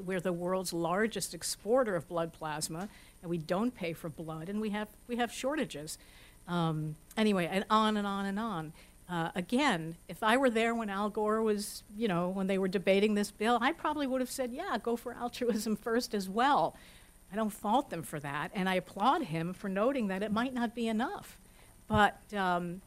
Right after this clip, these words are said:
we've g-, again, we've gotten to that point where, uh,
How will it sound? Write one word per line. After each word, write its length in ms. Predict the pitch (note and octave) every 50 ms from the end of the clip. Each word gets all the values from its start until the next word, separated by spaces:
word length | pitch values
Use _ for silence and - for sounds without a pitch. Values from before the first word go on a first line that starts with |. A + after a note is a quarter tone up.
| - -
we've 140 | F#3+ G3+ G3+
g-, 80 | G#3 -
again, 480 | - F#3+ F#3 - A#3+ C4+ C4 G#3+ E3+ C#3+
we've 160 | D#3+ F3 E3+ -
gotten 260 | G#3+ G3+ G3+ A#3+ A#3
to 100 | - G#3+
that 200 | G3 F3 F3 E3+
point 340 | - - F#3+ F#3 F3+ F#3 E3
where, 380 | F3+ F#3 F#3 F3 E3+ E3+ - - - - - -
uh, 280 | F3+ E3 D3+ D#3 D#3